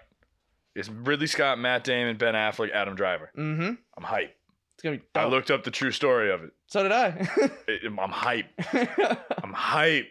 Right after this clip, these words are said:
Speaker 1: Like, bro, the whole story is basically one dude looks at another dude and goes, "Did you just rape my wife?" And the
Speaker 2: He's
Speaker 1: other dude
Speaker 2: like,
Speaker 1: goes,
Speaker 2: "No."
Speaker 1: "No." And he goes,
Speaker 2: I'm a
Speaker 1: "I don't believe you, and she's saying you did."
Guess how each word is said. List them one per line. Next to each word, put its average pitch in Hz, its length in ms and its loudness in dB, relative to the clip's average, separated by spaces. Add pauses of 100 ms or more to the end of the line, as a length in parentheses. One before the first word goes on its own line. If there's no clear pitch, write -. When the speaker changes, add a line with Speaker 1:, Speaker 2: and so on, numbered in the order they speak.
(560)
Speaker 1:
Like, 117 360 2 (440)
bro, 131 360 2 (160)
the 139 180 2
whole 170 220 4
story 180 300 4
is 147 60 -2
basically 139 340 2
one 143 260 2
dude 147 240 4
looks 123 220 0
at 135 80 2
another 131 180 4
dude 131 160 2
and 120 80 0
goes, 113 180 2
"Did 117 200 -6
you 143 80 -2
just 240 160 -6
rape 143 180 2
my 127 120 0
wife?" 110 360 0 (800)
And 139 80 2
the 147 60 6
Speaker 2:
He's 151 100 4
Speaker 1:
other 139 100 0
dude 131 80 -2
Speaker 2:
like, 135 80 4
Speaker 1:
goes, 131 220 0 (100)
Speaker 2:
"No." 117 320 -4
Speaker 1:
"No." 107 400 2 (240)
And 113 120 -2
he 113 60 0
goes, 110 240 0 (440)
Speaker 2:
I'm 180 100 -8
a 220 80 -8 (300)
Speaker 1:
"I 139 60 2
don't 165 280 0
believe 156 360 0
you, 104 240 -2 (220)
and 123 140 -2
she's 156 240 0
saying 160 400 2
you 113 80 -4
did." 110 380 0